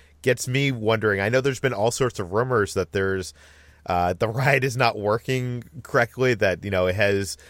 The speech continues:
uh, some critical failures, and they've been working to, you know, fix those critical failures. We don't know if any of that is true. Um, it,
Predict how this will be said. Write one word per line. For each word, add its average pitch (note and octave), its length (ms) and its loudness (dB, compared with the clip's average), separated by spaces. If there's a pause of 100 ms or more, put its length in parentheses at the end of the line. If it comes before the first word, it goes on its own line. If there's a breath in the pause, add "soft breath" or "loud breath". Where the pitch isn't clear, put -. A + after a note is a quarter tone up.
(160 loud breath)
uh, E2+ 180 0
some E2+ 200 -8
critical G2+ 440 -2
failures, C3+ 800 4
and G2 100 -4
they've F#2+ 200 0
been F#2+ 220 -4
working A2 460 0
to, F#2+ 300 -4
you G2 120 -2
know, F#2 120 0
fix - 260 -4
those A#2 220 0
critical B2 280 -2
failures. A#2 400 2
We C3+ 120 -2
don't C#3+ 120 2
know A2 180 2
if F#2 100 -2
any G2 200 -2
of F#2 80 -2
that F2+ 180 0
is E2 140 -8
true. F2 540 -2 (500 loud breath)
Um, F#2 480 -2
it, C#3+ 120 -6